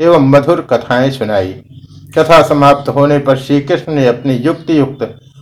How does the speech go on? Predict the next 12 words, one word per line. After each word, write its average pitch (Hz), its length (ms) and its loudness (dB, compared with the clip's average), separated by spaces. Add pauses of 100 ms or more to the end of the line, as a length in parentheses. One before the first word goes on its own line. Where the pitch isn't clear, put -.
(120)
और 165 180 6
कोमल 151 440 2
वाणी 139 380 2
के 143 140 -2
द्वारा 120 320 2
अर्जुन 120 440 -2
को 131 160 -6
सांत्वना 123 560 -2
देते 123 400 -4
हुए 120 220 -4
से 113 160 -10
कहा, 95 300 -4